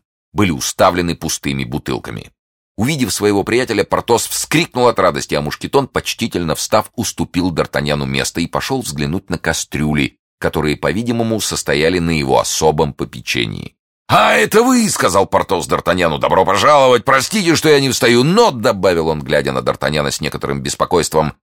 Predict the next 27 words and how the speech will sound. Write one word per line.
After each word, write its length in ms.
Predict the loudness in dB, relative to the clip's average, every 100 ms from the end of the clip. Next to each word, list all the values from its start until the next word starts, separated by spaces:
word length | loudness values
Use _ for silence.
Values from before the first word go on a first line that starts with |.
| _ -10
«знаете 680 | -6 2 4 4 2 0
ли, 340 | 2 2 2 _ -8
что 280 | -4 2 4
со 140 | 4
мной 200 | 4 2
случилось?» 720 | 4 2 4 4 4 4 -2 _ _ _ _ -8
«Нет. 420 | -2 2 0 -2 _ _ -8
Хозяин 440 | -2 2 2 4
вам 180 | 4 4
ничего 260 | 2 2 2
не 100 | 4
говорил?» 400 | 4 4 2 -2 _ _ _ _ _
Я 140 | -4 -4
спросил, 420 | -2 -4 -2 -2
здесь 340 | 0 0 0
ли 60 | -2
вы, 160 | -2
и 60 | -2
прямо 280 | 0 0 2
пошел 320 | 0 0 0
наверх. 440 | 0 0 0 -4 _ _ _
У 60 | -14
Портоса, 580 | -4 -6 -2 -2 0 -2
казалось, 500 | -2 0 0 0 -2
отлегло 420 | -6 -6 -2 -2
от 100 | -2
сердца. 420 | -2 -4 -4 -12